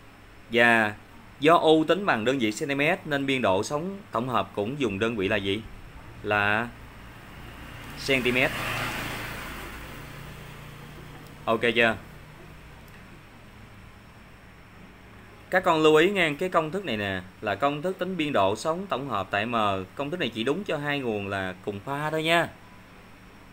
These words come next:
Bài, à, số mười sáu, trong thí nghiệm dâu tho sống trên mặt nước, hai nguồn kết hợp A B cùng pha. À, dao động với tần số F là hai mươi héc, này là F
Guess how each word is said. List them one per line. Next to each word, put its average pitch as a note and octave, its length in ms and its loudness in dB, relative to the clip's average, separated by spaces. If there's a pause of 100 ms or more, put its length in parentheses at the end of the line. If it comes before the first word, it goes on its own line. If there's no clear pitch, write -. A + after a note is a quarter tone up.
(1800)
Bài, A2 300 4
à, G#2 200 2 (140)
số - 240 -4
mười A#2 160 2
sáu, C3+ 340 2 (180)
trong D3+ 220 4
thí G3 100 0
nghiệm A2 340 0
dâu D3 340 4
tho D3+ 360 4 (400)
sống D3+ 280 2
trên E3 140 2
mặt G#2 120 -4
nước, D3 300 2 (200)
hai D3 140 2
nguồn A#2+ 180 4
kết D#3+ 140 0
hợp A2 160 0
A C3+ 120 2
B C#3+ 80 0 (140)
cùng A2 220 0
pha. C3+ 340 2 (1400)
À, G#2+ 140 -2
dao C#3 140 6
động A2+ 160 6
với D#3 80 2
tần A#2 160 0
số D3 200 0
F E3+ 180 2
là B2+ 100 2
hai C3 180 0
mươi C#3 160 4
héc, D#3+ 240 0
này A#2+ 100 0
là F2 60 0
F A#2+ 160 0